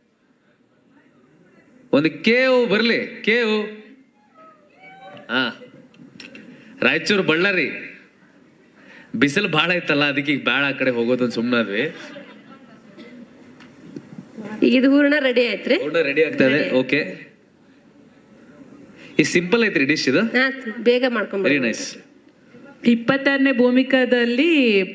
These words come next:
Speaker 3: ಅಕ್ಷಯ್ ಅವರೇ ಕುಕ್.
Speaker 1: ಏ, ನಾನ್ ಚೆನ್ನಾಗ್ ಕುಕ್ ಮಾಡ್ತೀನಿ actually. ಅಂದ್ರೆ ಈ
Speaker 3: ಹಾ.
Speaker 1: ತರ ಡಿಶ್ ಎಲ್ಲ ಕಾಂಪ್ಲಿಕೇಟೆಡ್ ಬರಲ್ಲ. ಸಿಂಪಲ್ ಆಗಿ ಉಪ್ಪಿಟ್ಟು ಮಾಡ್ಬೇಕಾ, ಅವಲಕ್ಕಿ ಮಾಡ್ಬೇಕಾ, ಅವೆಲ್ಲ ತುಂಬಾ ಈಸಿಯಾಗಿ ಮಾಡ್ತೀನಿ.
Speaker 2: ಇದು ಹೂರ್ಣ ರೆಡಿ ಆಯ್ತ್ರಿ ಈಗ?
Speaker 3: ಹೂರ್ಣ ರೆಡಿ ಆಗಿದೆ ನೋಡಿ. ಕನ್ಸಿಸ್ಟೆನ್ಸಿ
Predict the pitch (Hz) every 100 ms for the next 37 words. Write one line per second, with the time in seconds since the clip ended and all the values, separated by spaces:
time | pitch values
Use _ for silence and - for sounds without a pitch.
0 | - - 220 - 262 269 254 254 277 254
1 | 202 175 - 240 233 214 - - - -
2 | 185 185 139 165 202 175 165 147 139 117
3 | 113 117 92 107 135 151 160 175 170 139
4 | 139 165 156 127 139 156 151 143 123 113
5 | 101 98 175 - _ _ _ _ - 165
6 | 175 196 185 156 - 139 160 147 127 123
7 | 135 139 - 117 143 160 156 143 120 110
8 | - 117 117 - - - - - - -
9 | 147 175 170 175 147 165 160 139 117 95
10 | - - - - - - - - - -
11 | - - - - - 233 233 240 240 214
12 | 214 214 180 185 190 262 320 339 311 269
13 | 269 269 240 220 220 214 220 277 277 339
14 | 294 320 302 349